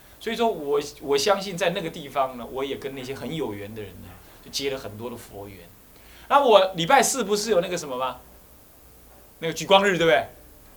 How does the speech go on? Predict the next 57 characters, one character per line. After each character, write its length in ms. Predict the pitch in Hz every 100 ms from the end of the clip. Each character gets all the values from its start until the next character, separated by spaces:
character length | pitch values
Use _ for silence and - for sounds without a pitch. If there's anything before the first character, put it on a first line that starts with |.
| - -
那 260 | 240 254 -
晚 240 | 170 165
上 120 | 160 247
不 80 |
是 80 | 214
举 160 | 208 139
光 160 | 170
夜 220 | 170 180 151
吗？ 240 | 139 139 - - - - - -
那 100 | 294
个 80 |
举 200 | 294 202
光 180 | 190 277
夜， 320 | 294 240 - - - -
我 120 | 156
们 120 | 160
都 60 | 240
有 60 |
小 220 | 202 160
组 140 | 175 196
讨 160 | 147
论， 100 | 135
都 100 | 156
各 140 | 165 190
自 140 | 160
疗 180 | 139 127
房 260 | 127 113 113
里。 120 | 104
你 140 | 113
知 80 | 127
道 60 | 165
干 140 | 156
嘛？ 200 | 127 107 - - - - - - - -
我 240 | 127 123
就 140 | 202
在 120 | 185 175
疗 220 | 131 131
房 260 | 143 135
里 120 | 135 107
头 120 | 104
讲， 180 | 104 98 95 -
讲 180 | - 101
经， 220 | 104 117 110 - - - - - -
还 120 | - 156
要 120 | 175
唱 280 | - 180 143
什 80 |
么？ 80 | 120 - -
还 140 | 147
会， 80 | 170
还 140 | 170
可 80 | 175
以 80 | 175
唱 180 | - 185 - - - - -
《炉 100 | 143
香 200 | 165 156
赞》。 200 | 160 156